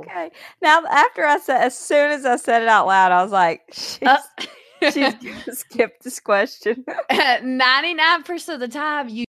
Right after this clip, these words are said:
Speaker 2: have to try, like, you just have to click around on stuff.
Speaker 1: <laughs> You just
Speaker 2: Because
Speaker 1: have
Speaker 2: it's
Speaker 1: to
Speaker 2: like,
Speaker 1: put some effort into it.
Speaker 2: I have literally, I've don't, I don't think I've ever had a Yahoo account, like, in my life, probably.
Speaker 1: Well, you should know, Rachel, because I
Speaker 2: <laughs>
Speaker 1: have one, <laughs> so you need to know.
Speaker 2: <laughs>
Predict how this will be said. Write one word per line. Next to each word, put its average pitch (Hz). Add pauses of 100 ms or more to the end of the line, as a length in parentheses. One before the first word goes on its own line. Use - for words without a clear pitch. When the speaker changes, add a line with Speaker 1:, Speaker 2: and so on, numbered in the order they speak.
(220)
Speaker 2:
have 247
to 214 (400)
try, 190 (100)
like, 220
you 240
just 240
have 254
to 254
click 240
around 208
on 165 (140)
stuff. 139
Speaker 1:
<laughs> - (320)
You -
just -
Speaker 2:
Because -
Speaker 1:
have 285
Speaker 2:
it's -
Speaker 1:
to 339
Speaker 2:
like, 349
Speaker 1:
put 254
some 247
effort 226
into 247
it. 247
Speaker 2:
I 392
have 277
literally, 254
I've 240
don't, 240
I 262
don't 392
think 311
I've 233
ever 269
had 254
a 180
Yahoo 165
account, 151
like, 202
in 214
my 175
life, 156
probably. 156 (100)
Speaker 1:
Well, 262
you 254
should 262
know, 247 (120)
Rachel, 220 (300)
because 277
I 262
Speaker 2:
<laughs> -
Speaker 1:
have 294
one, 196
<laughs> -
so -
you 269
need 359
to -
know. -
Speaker 2:
<laughs> -